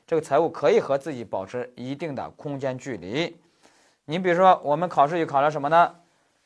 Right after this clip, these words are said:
狗蛋儿在小芳家，啊，翻见，翻到人家院墙，进入人家正屋，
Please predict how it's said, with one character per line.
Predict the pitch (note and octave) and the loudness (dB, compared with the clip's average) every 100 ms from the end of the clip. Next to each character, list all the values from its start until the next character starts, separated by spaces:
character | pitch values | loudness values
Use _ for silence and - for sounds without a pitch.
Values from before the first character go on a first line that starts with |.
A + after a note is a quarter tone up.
| _ | _
狗 | - F3 | 2 8
蛋 | A3+ | 8
儿 | D3 - - | 6 0 2
在 | G3 D#3+ | 8 8
小 | - A#2 | 6 0
芳 | D#3 F3 | 2 4
家， | E3+ E3+ - - | 8 8 8 2
啊， | A2 G2+ | -6 -4
翻 | C3 D#3+ | 0 0
见， | E3 D3 - | 2 0 0
翻 | D#3 | 0
到 | D3+ | 2
人 | B2+ | 2
家 | C#3+ | 0
院 | D#3 C3+ | 0 -2
墙， | A#2 A#2 B2+ D3+ | -4 -2 0 0
进 | D#3 D#3+ | -2 -6
入 | B2+ | -4
人 | C3+ D3 | -6 -2
家 | D3+ | 0
正 | D3+ F#3+ C#3+ | 0 -4 -4
屋， | C3+ F3 F3 | -4 -2 -4